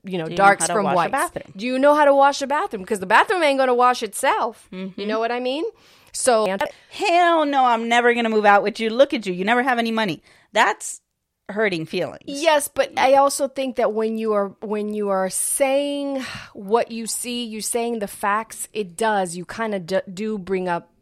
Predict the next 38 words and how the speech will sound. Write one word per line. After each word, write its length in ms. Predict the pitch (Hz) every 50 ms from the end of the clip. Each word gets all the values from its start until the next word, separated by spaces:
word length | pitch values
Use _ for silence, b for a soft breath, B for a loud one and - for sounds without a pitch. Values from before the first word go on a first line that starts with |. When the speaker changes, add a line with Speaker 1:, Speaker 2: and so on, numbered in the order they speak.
| _ -
Speaker 1:
it, 140 | 254 269 -
you're 340 | 262 247 - - 247 294 -
gonna 200 | 320 311 311 285
hurt 200 | 233 269 269 254
some, 160 | - - 254 - _ - 220 -
someone's 520 | - - 320 320 320 320 302 285 254 - - - - - - - - -
feelings 320 | 262 254 247 247 233 220
are 180 | - - 240 226
gonna 220 | 220 226 208 196
get 260 | 185 196 190 175 - _ - -
hurt 320 | - - 220 202 185 -
regardless, 460 | 185 190 175 - 180 170 160 165 165 -
because 340 | - 202 - 220 208 190
he 100 | - 269
already 240 | 302 311 311 285 254
says 480 | 214 - - 254 233 214 208 175 - - B B B B B B B B B B B B B B B B
her 160 | - - 254
finances 580 | 254 - 262 269 277 269 262 254 254 226 208 208
are 120 | 202 185
a 60 | 180
hot 280 | 196 - 240 226 - -
mess, 300 | 233 226 226 214 - -
even 180 | 220 196 214
though 140 | 208 208 208
she 120 | 202 - 220
has 120 | 202 185
a 40 | 190
decent 520 | 170 170 - 214 220 226 - 247 220 -
paying 240 | - 214 202 202 196
job. 260 | 208 226 226 226 208
She 200 | - - 240 233
never 340 | 233 226 240 254 262 254 254
has 280 | 254 233 226 208 196 -
enough 420 | - 220 208 208 202 196 196 -
money, 420 | 202 208 208 220 240 254 233 202 - b b b b b b b b
enough 300 | - 214 214 220 214 -
money, 220 | 220 240 262 269 233
but 240 | 208 214 - _